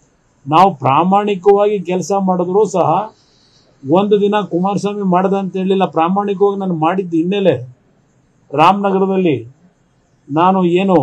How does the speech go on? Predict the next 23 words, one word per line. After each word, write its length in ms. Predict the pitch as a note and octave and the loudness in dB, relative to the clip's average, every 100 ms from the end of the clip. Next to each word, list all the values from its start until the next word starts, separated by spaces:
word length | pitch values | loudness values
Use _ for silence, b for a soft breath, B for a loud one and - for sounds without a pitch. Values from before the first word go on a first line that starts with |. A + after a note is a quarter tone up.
| G#2+ - _ - | 0 -12 _ -2
ಅವರು 480 | D#3+ E3 C3+ - - C3 | 0 2 0 -2 -12 -4
ನಮ್ಮ 220 | D#3 F3+ | -2 -4
ಕೋಟೆಗೆ 680 | D3+ F3 F#3 F#3+ D#3 A2+ - _ _ _ _ _ _ _ _ - | -2 -2 0 2 2 0 -8 _ _ _ _ _ _ _ _ -4
ಒಳಗೆ 320 | D3 G3 G3+ | 0 2 4
ನುಗ್ಸ್-, 320 | F#3 E3+ D#3 F3 | 2 0 -2 -2
ನುಸುಳತಕ್ಕಂಥದ್ದಕ್ಕೆ 1000 | E3 G3+ F#3 G3 F3+ F3 E3+ E3+ D#3 C#3 A2 - _ _ - | 0 0 -2 -4 -4 -6 -4 -6 -4 -4 -4 -16 _ _ -2
ಅವಕಾಶ 380 | D#3+ F#3+ A3 G#3+ | 2 4 2 2
ಕೊಟ್ನಲ್ಲ, 580 | F#3+ F#3 E3 C#3 G#2 - | 2 0 -2 -4 -6 -10
ಸಹಕಾರ 420 | - E3 E3 F3 | -2 0 2 0
ಕೊಟ್ಟು. 380 | D3+ C#3 - G2+ _ _ _ _ _ _ _ _ _ _ _ _ _ _ _ | 0 -4 -6 -20 _ _ _ _ _ _ _ _ _ _ _ _ _ _ _
ಆ 60 | D3+ | -2
ಹಿಂದೆ, 420 | E3 E3+ F#3+ G3 E3 A#2+ G2+ _ _ _ _ _ - C#3+ | 0 2 2 4 4 2 -6 _ _ _ _ _ -6 -2
ಆ, 80 | |
ನಮ್ಮ 380 | C#3 D3 D3 C3+ A#2+ | 0 0 0 0 2
ಮದಕರಿ 380 | D#3 F#3 G3+ G#3 | 2 2 2 2
ನಾಯಕರ 420 | G3 F#3+ F3+ F3+ | 2 -2 0 -2
ಕೋಟೆಗೆ 520 | D#3+ F3 F3+ F3+ D3+ A#2 B2+ - _ | 0 0 2 2 2 -2 -8 -18 _
ಬಿಲಾಕ್ 240 | D#3+ G3 G3 | 0 2 2
ಹೊಡೆದು 440 | F#3+ E3+ C#3+ - D3+ | 2 2 0 -2 -6
ನುಗ್ಗಿದ್ದಿರಲ್ಲ 560 | E3+ F#3 F3+ E3+ C3 G#2+ _ _ _ _ D3 | 0 2 2 2 0 -4 _ _ _ _ 4
ಹೈದರಾಲಿ 360 | F#3+ F#3+ F#3+ | 6 6 2
ಖಾನ್ 380 | F3 F3+ F3 C#3+ | 2 2 2 0
ಸೈನಿಕರು. 560 | - F3+ F3 D3 A2+ | -2 0 0 -2 -6